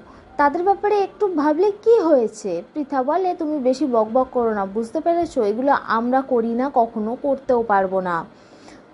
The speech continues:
সৌপ্তিক বলে, "দেখো দাদা, কাকে এনেছো যে নাকি এখন আমাদের থেকে, আমার থেকে, তোমার মানে মম, তুমি তো গ্র্যানি থেকে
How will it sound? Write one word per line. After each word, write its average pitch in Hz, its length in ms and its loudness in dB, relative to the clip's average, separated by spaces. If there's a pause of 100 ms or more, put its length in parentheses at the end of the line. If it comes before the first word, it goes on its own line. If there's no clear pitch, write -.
সৌপ্তিক 349 420 2
বলে, 330 280 4
"দেখো 247 300 4
দাদা, 240 540 2 (460)
কাকে 254 440 -2
এনেছো 294 920 0 (260)
যে 262 220 0
নাকি 311 440 -2
এখন 277 540 2 (100)
আমাদের 269 500 -2 (120)
থেকে, 277 320 -2
আমার 269 420 0 (120)
থেকে, 226 400 -2 (100)
তোমার 254 300 0
মানে 254 360 0 (640)
মম, 233 640 2
তুমি 269 200 -4
তো 285 480 4
গ্র্যানি 262 400 0
থেকে 285 300 -2